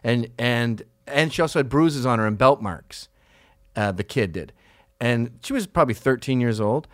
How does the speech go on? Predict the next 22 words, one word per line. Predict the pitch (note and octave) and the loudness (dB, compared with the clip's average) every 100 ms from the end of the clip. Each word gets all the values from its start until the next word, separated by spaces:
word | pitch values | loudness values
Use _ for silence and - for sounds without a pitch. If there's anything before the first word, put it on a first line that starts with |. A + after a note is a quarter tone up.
| - _ | -20 _
So | - F#3 | 2 4
they, | F#3 F#3 | 6 4
the | E3+ F3 | 0 -4
child | - G#3+ F#3+ | 2 2 4
services | G#3 F#3+ E3+ - | 0 0 -4 -6
took | F3+ | -8
the | D#3+ | -6
kid | E3 G3+ | -2 0
away. | F3+ G#3 G#3+ F2+ - - - _ _ _ | 2 2 0 -2 -8 -20 -20 _ _ _
And | D#3+ F3 E3 - - - - - - | 0 0 -2 -10 -20 -20 -20 -20 -6
I | G3 G3+ | -2 2
always | G3+ G3 | 2 2
thought, | G3+ E3+ | -2 -2
you | G3 B3+ | 0 2
don't | D#4+ G#3+ | 2 2
know | G#3+ A#3+ A3+ G#3+ G#3 | 4 8 8 8 6
the | F3+ | 2
fucking | - F#3+ F#3+ D#3+ D3+ | 4 6 6 2 4
world | G#3+ A#3+ F3+ C#3 | 6 8 6 2
she | - D#3 | -2 2
lives | D#3 C4+ A3+ D3 | 6 6 4 2
in. | A#2+ D#3 | 4 2